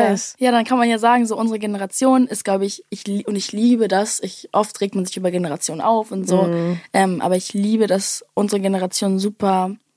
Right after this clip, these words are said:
Speaker 2: innovativ ist und irgendwie keine Grenzen hat und so. Gerade auch mit Sexualität und egal, was es ist, auch mit Kunst.
Speaker 1: Mhm.
Speaker 2: Warum gibt's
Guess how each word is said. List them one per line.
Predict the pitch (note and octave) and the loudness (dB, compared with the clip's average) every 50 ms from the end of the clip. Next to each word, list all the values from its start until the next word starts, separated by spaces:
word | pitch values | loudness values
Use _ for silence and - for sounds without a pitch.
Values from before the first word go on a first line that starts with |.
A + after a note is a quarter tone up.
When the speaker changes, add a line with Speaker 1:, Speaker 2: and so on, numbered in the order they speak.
| _ _ - | _ _ -2
Speaker 2:
innovativ | A3+ G#3+ G3+ G3+ G3+ G3 - - - C4 A#3+ - | 0 0 2 2 0 -2 0 2 2 2 4 2
ist | A#3+ A#3 | 2 0
und | A3 G#3 | 0 0
irgendwie | F#3 G#3 G#3 G3+ G3 G3 | -2 -2 -2 -4 -4 -6
keine | - - - A3 G#3+ G#3+ G3+ | -8 -4 0 2 2 2 0
Grenzen | - - - G3+ G#3+ A#3 - - A3 | -2 -2 0 0 0 0 0 -2 -2
hat | G3 G3+ - - | -2 -4 -4 -4
und | G3+ G3 | -6 -4
so. | - F#3+ F#3+ F#3 F#3+ G3 _ _ _ _ _ _ _ _ _ _ _ | -4 -2 -2 -2 -2 -4 _ _ _ _ _ _ _ _ _ _ _
Gerade | - G3 G3+ G#3 G#3+ - | -2 0 2 2 4 4
auch | - G3+ G3+ - | 2 2 2 0
mit | A3+ A3+ A#3 | 0 -2 0
Sexualität | - B3+ - - - G#3 G#3+ G#3+ G#3+ G3+ - B3 B3 A#3+ | -2 -6 -8 -4 -2 0 0 -2 -4 -4 -2 0 0 0
und | A#3 A3 F3 | 0 -4 -4
egal, | G#3 G3+ A3 A#3 C4+ C#4+ C4 | -2 0 2 2 2 2 0
was | B3 | -4
es | A3+ - | -6 -6
ist, | C4+ C4 - | -6 -6 -6
auch | - G#3+ | -6 -6
mit | G#3+ G#3+ A3 G#3 | -6 -6 -6 -4
Kunst. | - - C4 C4+ C4+ C4+ - - - _ _ _ | 0 2 4 6 4 4 2 -4 -12 _ _ _
Speaker 1:
Mhm. | - G#3 F#3+ E3 F#3+ F#3+ | -2 0 0 2 2 2
Speaker 2:
Warum | G#3 G#3 F#3+ G#3 G#3+ A#3+ C4+ C#4 C#4+ C4+ C4 C#4 C#4 _ _ _ _ _ - | 2 2 2 0 2 2 4 4 4 4 2 2 -2 _ _ _ _ _ -18
gibt's | G#3+ G3+ G#3+ C4 B3+ - - - - - - - - | -10 -4 -2 -2 -2 -2 -6 -8 -8 -8 -8 -10 -12